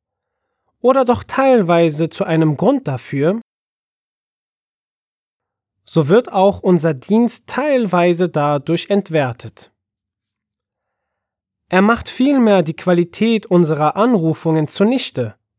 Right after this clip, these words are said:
und führt zu keinem Ergebnis.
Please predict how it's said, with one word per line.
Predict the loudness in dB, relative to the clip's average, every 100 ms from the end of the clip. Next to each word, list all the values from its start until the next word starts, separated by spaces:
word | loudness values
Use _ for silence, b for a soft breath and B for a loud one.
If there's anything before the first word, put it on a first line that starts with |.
| _
und | 0
führt | 0 -2 -4
zu | -4 -8
keinem | -8 -6 -4 -2 0 0
Ergebnis. | 0 -2 -2 -2 -2 _ -6 -6 -10 -16